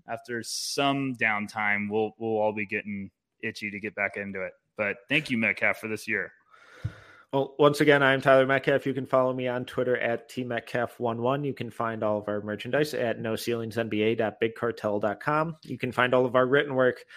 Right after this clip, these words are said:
Speaker 2: at no ceilings N B A dot com. While you're there, just hit that subscribe button. It's a hundred percent free. Uh, and like Rucker said, we're gonna keep having stuff going through Summer League and, you know, a little more sporadically, but still throughout the summer.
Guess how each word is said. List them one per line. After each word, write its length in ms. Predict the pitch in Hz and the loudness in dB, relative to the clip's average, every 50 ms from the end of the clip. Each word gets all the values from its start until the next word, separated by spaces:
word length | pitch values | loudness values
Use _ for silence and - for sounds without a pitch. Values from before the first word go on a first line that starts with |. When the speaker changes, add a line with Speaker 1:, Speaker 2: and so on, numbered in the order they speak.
| - - - - - | -20 -20 -20 -4 4
Speaker 2:
at 240 | - 123 123 123 120 | 6 6 6 6 6
no 140 | 120 127 123 | 2 2 2
ceilings 360 | - - 123 120 120 120 120 | 2 0 0 0 0 0 -2
N 120 | 117 117 | -2 0
B 100 | 110 117 | 2 4
A 100 | 113 113 | 4 6
dot 220 | 113 117 117 - - | 4 4 2 0 0
com. 340 | - 139 143 139 123 110 107 | 0 2 2 2 2 0 -2
While 220 | 107 110 113 113 | -2 0 0 0
you're 100 | 113 113 | 0 2
there, 240 | 113 135 135 127 110 | 4 6 6 6 4
just 200 | 104 104 - - | 2 -4 -6 -6
hit 100 | 127 - | -4 -4
that 140 | 120 117 - | -4 -4 -4
subscribe 480 | - 123 - - - 123 120 120 117 | -6 -12 -10 -4 0 2 2 2 2
button. 320 | - 107 101 98 101 101 - - | 0 -2 -2 -4 -8 -14 -16 -18
It's 140 | - - - | -10 -6 -4
a 60 | 104 | -4
hundred 460 | - - - - 131 131 - 123 - | -4 -4 -6 -6 -4 -2 -2 -4 -4
percent 420 | - - 123 - - 113 113 107 - - | -4 -6 -6 -4 -4 -4 -6 -6 -8 -8
free. 400 | - - 147 151 131 101 92 - - - - - _ - | -2 2 2 4 4 2 -2 -6 -12 -20 -20 -10 _ 4
Uh, 160 | 107 107 107 107 | 4 4 6 4
and 160 | 113 117 117 | 2 0 0
like 220 | 113 120 113 - | 0 0 2 2
Rucker 240 | 127 117 - - 120 | 2 2 2 0 -2
said, 200 | - - 117 110 | 0 0 0 0
we're 120 | 107 110 | 0 -2
gonna 240 | 113 123 127 123 113 | -2 -2 -2 -2 -4
keep 320 | - - 127 127 127 123 - | -6 -4 -2 -2 -2 -2 -2
having 340 | 110 117 117 117 123 117 | -4 -4 -2 -4 -6 -8
stuff 420 | 107 - - - 113 117 113 - - - | -10 -8 -2 0 0 0 -2 -4 -6 -2
going 480 | 120 117 120 117 117 117 117 113 107 - _ - | 0 0 2 2 0 -2 -4 -6 -10 -10 _ -4
through 420 | 110 107 107 107 110 110 110 104 | -2 0 0 0 0 0 -2 -4
Summer 340 | - - 139 147 151 147 139 | -2 0 0 2 2 4 4
League 400 | 143 147 143 143 135 131 131 - - | 6 6 6 4 2 0 -2 -4 -4
and, 540 | - 117 117 117 117 117 117 117 110 107 - - | -4 -4 -2 -2 -2 -2 -4 -4 -6 -8 -8 -6
you 120 | - 117 107 | -4 -2 -2
know, 160 | 107 110 110 | 0 0 2
a 100 | 113 113 | 2 2
little 320 | 117 113 113 117 117 113 | 2 2 2 2 2 2
more 160 | 110 110 110 110 | 2 0 0 -2
sporadically, 640 | - - 131 131 139 139 139 135 - 143 139 131 | 0 4 8 8 8 8 8 6 6 6 6 6
but 160 | 113 117 - | 4 2 -2
still 240 | - - 123 117 113 | -2 -2 0 0 0
throughout 320 | - - 117 113 110 107 | 0 0 0 0 0 0
the 80 | - 110 | -2 -2
summer. 400 | - - 151 151 151 147 139 143 | 2 4 4 4 4 2 0 -2